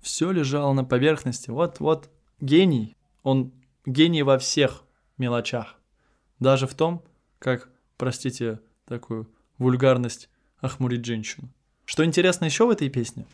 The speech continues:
то, что в ней присутствует мотив «Чёрного человека» Есенинского, да? То, что какая-то сущность стоит рядом с Димой, наблюдает за ним, да. Интересно. Такая наследственность. Если учитывать, что город Коломна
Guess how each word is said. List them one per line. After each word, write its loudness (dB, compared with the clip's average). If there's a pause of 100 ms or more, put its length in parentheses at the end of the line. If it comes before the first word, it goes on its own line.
(380)
то, 2
что -2
в -2
ней 0
присутствует -4
мотив -2
«Чёрного -2
человека» -2 (120)
Есенинского, -4
да? -8 (280)
То, -6
что -8 (100)
какая-то 0
сущность -2 (680)
стоит -4
рядом 2
с -4
Димой, -6 (680)
наблюдает -4
за -16
ним, -12
да. -10 (300)
Интересно. -2 (280)
Такая -4 (260)
наследственность. -4 (280)
Если 0
учитывать, -2
что -6
город -2
Коломна 0